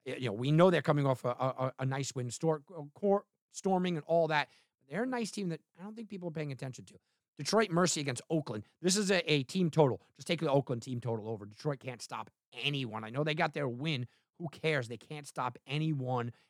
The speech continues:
at all. Doesn't matter on the road, at home. None of that really matters. Princeton, Cornell, and the Ivy should be interesting. Cornell, huge win on Friday night, last Friday night, and then a big-time disappointment loss on Saturday. Be interesting to see how they bounce back.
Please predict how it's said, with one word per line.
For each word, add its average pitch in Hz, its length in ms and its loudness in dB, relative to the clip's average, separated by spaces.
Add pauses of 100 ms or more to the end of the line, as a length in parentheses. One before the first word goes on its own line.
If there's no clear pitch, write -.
(180)
at 147 260 4
all. 151 220 4
Doesn't 139 220 0
matter 139 220 2
on 131 120 -2
the 127 80 -2
road, 143 280 2
at 131 180 0
home. 131 300 -2
None 131 140 -4
of 123 40 -8
that 123 220 -6
really 117 240 -6
matters. 110 360 -12 (420)
Princeton, 214 420 2
Cornell, 175 420 4
and 151 80 2
the 135 160 -4
Ivy 160 300 0
should 202 200 -4
be 185 80 -4
interesting. 185 640 -4 (320)
Cornell, 165 480 0
huge 262 760 6
win 208 240 0
on 180 160 0
Friday 170 400 -2
night, 180 260 -4
last 160 260 -4
Friday 156 280 -2
night, 165 200 -4
and 139 100 -8
then 120 60 -6
a 113 360 -18
big-time 147 400 -4
disappointment 123 720 -10 (240)
loss 123 340 -4
on 113 140 -8
Saturday. 151 560 -2 (360)
Be 233 100 -8
interesting 226 420 -4
to 165 60 -12
see 147 160 -8
how 131 120 2
they 123 160 -2
bounce 123 320 -6
back. 123 340 -4